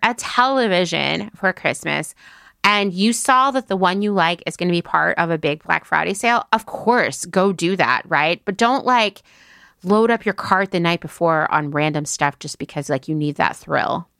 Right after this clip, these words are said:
Um, and I'll just say, as a person who has been a, helping businesses, big businesses, do all kinds of nefarious things over the years, one thing that we worked on a lot was Black Friday. And we would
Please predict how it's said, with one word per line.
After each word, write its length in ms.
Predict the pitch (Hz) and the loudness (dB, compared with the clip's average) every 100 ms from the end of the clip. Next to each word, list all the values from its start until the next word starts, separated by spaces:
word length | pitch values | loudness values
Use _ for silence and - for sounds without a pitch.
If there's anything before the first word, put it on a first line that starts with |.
| _ _ _ _ _ _ _ - | _ _ _ _ _ _ _ 0
Um, 240 | 190 180 - - - _ | 2 2 -4 -20 -20 _
and 100 | 240 | 0
I'll 100 | 302 | 0
just 220 | 294 233 | 0 -2
say, 320 | 175 165 160 - _ - | 0 2 0 -4 _ 0
as 200 | 175 170 | 0 0
a 40 | |
person 320 | - 226 240 | -6 -2 0
who 220 | 220 214 196 | 2 2 2
has 260 | 185 170 | 0 -2
been 480 | - 170 165 165 160 - _ _ _ _ _ _ _ - | -6 -4 -2 -4 -6 -10 _ _ _ _ _ _ _ 0
a, 180 | 190 - - | 0 -2 -6
helping 580 | - 247 254 226 220 208 - | 0 0 2 2 0 -2 -4
businesses, 800 | 202 196 214 208 214 202 196 - _ | -2 0 0 2 2 2 0 -10 _
big 160 | 196 | 0
businesses, 460 | 190 196 214 240 233 | 0 0 -2 -2 0
do 100 | 233 | 2
all 100 | 233 | 2
kinds 240 | - 277 285 | 2 -2 0
of 60 | |
nefarious 600 | 285 269 233 220 208 214 | 0 0 0 2 2 0
things 280 | 190 190 190 | 0 0 0
over 240 | - 202 | 0 0
the 120 | 185 185 | 0 0
years, 360 | 180 185 202 | 2 2 0
one 240 | 208 220 233 | 0 -2 2
thing 200 | 277 254 | 2 2
that 120 | 233 | 2
we 120 | 220 | 2
worked 260 | 202 214 233 | 2 2 0
on 120 | 208 | 0
a 60 | |
lot 380 | 190 208 226 208 | 2 4 4 2
was 120 | 214 | -2
Black 280 | - 202 202 | 0 0 0
Friday. 540 | - 254 330 147 156 - - - - - | 0 2 2 0 -2 -4 -14 -18 -14 0
And 320 | 208 214 214 | 2 2 -2
we 180 | 185 220 | -2 0
would 400 | 208 226 208 | 2 2 2